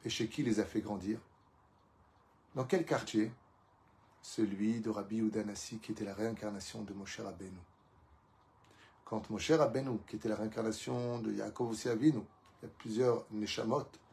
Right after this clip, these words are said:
qui se sont liés dans ce géant de la Torah unique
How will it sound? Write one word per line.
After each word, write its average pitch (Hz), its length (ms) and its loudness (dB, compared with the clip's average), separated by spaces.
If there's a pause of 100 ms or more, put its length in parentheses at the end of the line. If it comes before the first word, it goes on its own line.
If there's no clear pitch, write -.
(280)
qui 113 120 -8
se - 120 -8
sont 113 220 0
liés 123 300 4
dans 107 140 -2
ce 101 460 0
géant 131 480 6
de 110 100 0
la 104 120 0
Torah 113 420 -2
unique 143 500 0